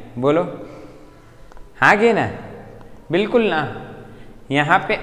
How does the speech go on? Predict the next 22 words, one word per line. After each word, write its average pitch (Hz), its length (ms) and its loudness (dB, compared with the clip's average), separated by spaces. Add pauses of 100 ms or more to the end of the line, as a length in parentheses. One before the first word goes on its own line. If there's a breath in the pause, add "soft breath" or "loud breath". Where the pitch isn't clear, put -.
(100)
I 190 300 4
आया 156 320 4 (120)
और 175 280 0
I 175 240 6
divide 160 420 2
हुआ। 123 280 0 (1120)
यस, 202 340 -4
बिल्कुल 190 340 2
simple 143 380 -2
है। 113 140 -10 (2500 soft breath)
अब 220 200 6
देखो, 196 400 4 (1400 soft breath)
अब 175 180 4
देखो, 151 440 2 (2500)
अब 127 80 0
देखो 143 300 0
यहाँ 175 300 -2
पे 170 120 0
क्या 147 200 0
हो 131 200 0
रहा 113 280 -2
है। 104 220 -8